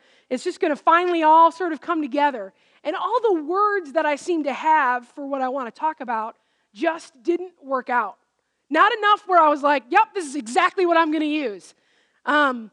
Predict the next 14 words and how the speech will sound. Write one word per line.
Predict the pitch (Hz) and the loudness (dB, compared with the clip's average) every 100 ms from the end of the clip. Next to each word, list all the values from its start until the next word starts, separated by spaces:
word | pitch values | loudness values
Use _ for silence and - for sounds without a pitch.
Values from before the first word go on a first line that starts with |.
| _ | _
so | 370 | -2
I've | 370 | -2
just | 427 | -2
been | 523 480 | -6 -8
praying | - 339 311 247 | -4 -2 -2 -4
on | 196 175 | -8 -12
it. | 170 _ _ _ | -16 _ _ _
So | - 359 | -6 -4
we'll | 339 403 | -2 -4
just, | 415 494 - - _ _ _ _ _ _ _ _ - | -2 -6 -6 -18 _ _ _ _ _ _ _ _ -6
uh, | 285 | -4
have | 254 359 370 | -4 -4 -6
a | - | -6
conversation | 311 302 269 240 240 - 190 | -6 -6 -6 -6 -8 -10 -16